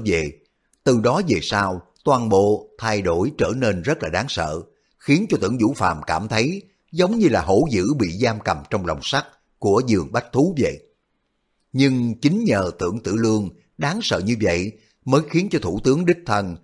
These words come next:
ban danh hiệu thiếu soái từ khi còn nhỏ tuổi. Hơn nữa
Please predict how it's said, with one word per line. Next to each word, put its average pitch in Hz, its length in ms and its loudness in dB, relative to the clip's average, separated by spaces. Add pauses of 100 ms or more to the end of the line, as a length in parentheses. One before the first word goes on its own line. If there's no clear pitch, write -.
(200)
ban 170 340 -2
danh 151 160 0
hiệu 95 340 0 (200)
thiếu 120 220 2
soái 139 440 -2
từ 92 240 0
khi 123 180 -2
còn 85 220 0
nhỏ 82 260 -2
tuổi. 92 280 0 (580)
Hơn 202 300 2
nữa 120 200 2